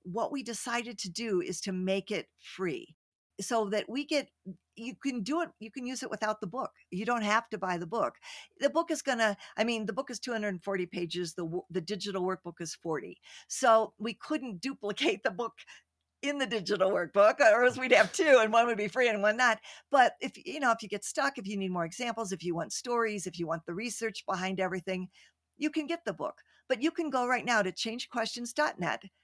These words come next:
and you can download the digital workbook and you can start using them in this fillable P D F with your teams. And then one other thing I wanna mention before,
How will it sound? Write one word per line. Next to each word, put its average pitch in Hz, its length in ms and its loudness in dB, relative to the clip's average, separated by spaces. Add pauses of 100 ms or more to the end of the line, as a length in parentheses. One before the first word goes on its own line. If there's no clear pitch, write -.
(140)
and 220 160 2
you 220 60 -4
can 208 300 -6 (140)
download 240 480 0
the 208 60 -4
digital 165 440 -6
workbook 151 320 -8 (180)
and 233 180 0
you 269 100 -6
can 240 200 -6
start 277 520 0
using 240 520 -6
them 175 360 -2 (200)
in 196 140 -2
this 180 200 -6
fillable 226 420 -4
P 202 160 -12
D 185 140 -2
F 175 220 -4
with 180 160 -10
your 180 100 -6
teams. 170 480 -8 (380)
And 214 160 4
then 208 180 2
one 233 160 4
other 214 120 -8
thing 214 180 -4
I 202 40 0
wanna 190 180 0
mention 180 420 -4
before, 170 360 -4